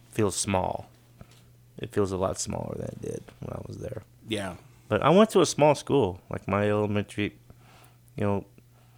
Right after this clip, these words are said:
Speaker 1: I, I lived, I grew up in a town of nine hundred people. So there were, like, twenty kids in my class, and, you know, we all knew, we all knew each other and knew our families and everything. But the, the school I went to just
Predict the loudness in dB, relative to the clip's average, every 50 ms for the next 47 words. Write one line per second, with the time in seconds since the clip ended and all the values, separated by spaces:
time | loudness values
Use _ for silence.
0 | -20 -20 -20 _ _ 2 6 6 6 8 8 8 10 10 10 10 10 8 10 8
1 | 8 8 8 6 6 6 6 6 6 6 6 6 6 4 4 0 -2 -2 -2 -4
2 | -6 -6 -6 -4 -8 -10 -10 -10 -20 _ _ _ -20 -16 -14 -12 -12 -14 -14 -16
3 | _ _ -20 -20 _ _ -10 -8 -6 -4 -4 -4 -6 -6 -12 _ -20 -20 -20 -20
4 | -20 _ _ _ _ _ _ -20 _ _ -20 _ -6 0 2 2 2 2 2 2
5 | 2 2 2 0 -2 -2 -2 -4 0 0 0 2 2 0 -4 -8 -16 -20 -20 -20
6 | _ _ -20 -20 -20 _ -20 -20 -20 _ _ -20 -20 _ -16 -12 -8 -6 -4 -4
7 | -4 -4 -4 -6 -8 -10 -14 -14 -8 -4 -2 -2 -2 -4 -4 -4 -2 0 2 4
8 | 4 4 2 2 0 -2 -4 -6 -16 -20 -20 -20 -20 -14 _ 2 4 6 6 6
9 | 4 4 2 2 2 2 4 4 6 4 4 2 0 -2 -4 -6 -6 -8 -10 -12
10 | -12 -6 -4 -4 -4 -4 -2 0 0 2 2 0 0 -2 -2 -4 -4 -6 -6 -6
11 | -8 -8 -10 -10 -8 -8 -8 -10 -12 -18 _ _ _ -20 -20 -20 -20 -12 -8 -4
12 | -2 -2 0 -2 -2 4 8 10 10 10 10 10 8 4 2 0 0 2 2 0
13 | -6 -10 -20 -20 _ -2 -2 -2 -2 -2